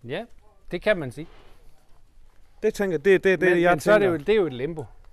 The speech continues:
Speaker 2: Åh, ja,
Speaker 1: Og, og
Speaker 2: det er
Speaker 1: solen,
Speaker 2: nemlig,
Speaker 1: den er god.
Speaker 2: det, det er nemlig et limbo.
Speaker 1: Ja.
Speaker 2: Men, men indtil du har fundet det valg, du vil træffe, og alle valg har jo konsekvenser,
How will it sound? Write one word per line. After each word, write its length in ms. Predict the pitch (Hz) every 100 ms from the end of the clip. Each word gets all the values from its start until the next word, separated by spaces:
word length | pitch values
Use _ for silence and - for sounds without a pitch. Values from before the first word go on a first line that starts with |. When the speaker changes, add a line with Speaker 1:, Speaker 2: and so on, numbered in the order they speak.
| - -
Speaker 2:
Åh, 200 | 120 113 - - 247
ja, 100 | 294
Speaker 1:
Og, 220 | 131 120 -
og 120 | 151
Speaker 2:
det 80 | 151
er 100 | 240
Speaker 1:
solen, 160 | 208
Speaker 2:
nemlig, 140 | 147 143
Speaker 1:
den 80 | 131
er 60 |
god. 160 | 127 139 - -
Speaker 2:
det, 220 | 175 151
det 100 | 180
er 60 | 240
nemlig 220 | 214 175
et 80 | 131
limbo. 280 | 143 113 82 -
Speaker 1:
Ja. 100 | 175 233 - - - _ _ _ -
Speaker 2:
Men, 240 | 170 165 160
men 220 | 175 180 -
indtil 260 | 233 180
du 40 | 165
har 80 | 156
fundet 500 | - 196 220 - - - - - - - - - -
det 140 | 170
valg, 200 | 180 190
du 60 | 131
vil 100 | 113
træffe, 320 | - 151 - - - -
og 180 | - 135
alle 160 | 233
valg 160 | 170 160
har 80 | 123
jo 60 |
konsekvenser, 600 | 107 110 95 170 190 -